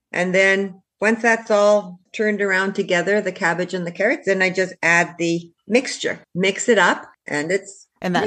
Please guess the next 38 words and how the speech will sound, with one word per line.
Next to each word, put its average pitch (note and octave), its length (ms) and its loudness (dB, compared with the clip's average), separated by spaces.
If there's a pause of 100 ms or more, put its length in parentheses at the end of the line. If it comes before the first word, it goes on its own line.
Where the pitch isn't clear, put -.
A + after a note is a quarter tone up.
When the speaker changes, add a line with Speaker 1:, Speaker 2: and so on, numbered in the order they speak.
Speaker 1:
great. - 60 -4
Speaker 2:
it? G#3+ 200 -10
Does G3+ 180 0
it, - 180 -2
would G3+ 180 -2
you F#3+ 100 -4
serve G#3 260 -4
it F#3 60 -2
immediately G#3 600 -2
or A3 80 4
do F#3 100 -4
you F3+ 140 0
refrigerate F#3 500 -4
it F#3 120 -6
for G3+ 140 -2
a F#3 60 2
little F#3 240 -2
while F3+ 380 2
first? G3 320 -4
Speaker 1:
It's A#3 40 2
always A#3 380 4
better F3 380 2
to D#3+ 240 -8
leave D3 260 -4
it. A#2+ 120 -4
I F#3+ 120 4
would A#3+ 180 2
always G#3+ 360 4
make F3 280 -4
it F3 160 0
early F3 280 0
in E3 100 -4
the D#3+ 80 -4
morning G3 460 -2
or E3+ 80 0
the D#3+ 100 -2
day D#3 220 2
before. E3+ 640 -2